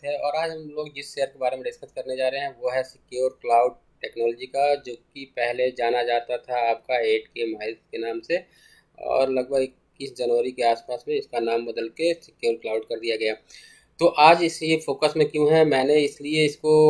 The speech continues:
radar पे रखा है क्योंकि लास्ट trading session में जब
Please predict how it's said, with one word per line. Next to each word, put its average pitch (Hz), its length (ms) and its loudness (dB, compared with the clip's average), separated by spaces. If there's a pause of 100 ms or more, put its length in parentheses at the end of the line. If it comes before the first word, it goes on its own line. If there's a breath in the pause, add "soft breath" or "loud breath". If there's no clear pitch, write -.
(300)
radar 131 260 4
पे 135 140 -6
रखा 139 340 0
है 147 180 6
क्योंकि 139 320 -4
लास्ट 123 440 2
trading 135 300 -2
session 131 300 -8
में 131 220 2
जब 123 240 -2